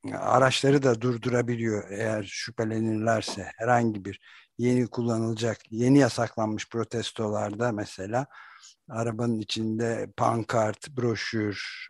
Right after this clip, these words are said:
afiş filan gibi şey <laughs> bulursa ve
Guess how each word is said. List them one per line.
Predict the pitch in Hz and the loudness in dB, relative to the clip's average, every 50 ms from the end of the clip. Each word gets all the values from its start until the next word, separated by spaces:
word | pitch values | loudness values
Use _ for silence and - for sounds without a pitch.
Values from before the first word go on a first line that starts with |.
| - | -8
afiş | - 107 98 - - 107 101 101 - - - - - - - - - - _ _ | -8 -8 -8 -6 -6 -6 -4 -4 -6 -6 -8 -8 -12 -16 -20 -20 -20 -20 _ _
filan | _ - 127 127 123 120 120 113 | _ -2 0 2 2 2 2 0
gibi | 107 104 107 107 | -2 -2 -4 -6
şey | - - 113 110 113 - - - - 151 | -6 -6 -4 -4 -4 -4 -6 2 2 2
<laughs> | 123 - - _ _ | 2 2 -4 _ _
bulursa | 127 120 110 117 123 123 131 131 117 - - - 127 139 180 - - - - - - - _ _ _ 120 98 104 107 101 104 120 - - 151 139 143 - _ - | -4 -2 -2 -2 0 0 2 0 0 -2 0 0 0 0 0 -2 -12 -20 -20 -20 -20 -20 _ _ _ -16 -12 -12 -12 -12 -12 -16 -20 -20 -20 -20 -20 -20 _ -10
ve | 135 123 117 120 135 135 131 131 120 113 113 113 | -8 -4 0 4 4 6 6 4 2 -2 -6 -10